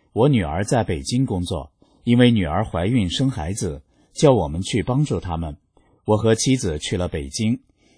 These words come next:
修炼人在哪都一样，做好师父安排的三件事：以法为师、正实法、救度众生。师父在《红银二五祖》中说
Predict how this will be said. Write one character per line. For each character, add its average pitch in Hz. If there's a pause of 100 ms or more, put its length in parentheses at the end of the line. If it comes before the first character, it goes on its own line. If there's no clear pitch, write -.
修 131
炼 135
人 95
在 151
哪 90
都 107
一 82
样， 82 (280)
做 -
好 104
师 147
父 123
安 113
排 92
的 87
三 113
件 107
事： 87 (260)
以 117
法 78
为 78
师、 120 (160)
正 135
实 104
法、 71 (100)
救 -
度 95
众 80
生。 107 (960)
师 -
父 123
在 104
《红 110
银 113
二 104 (200)
五 120
祖》 71
中 117
说 80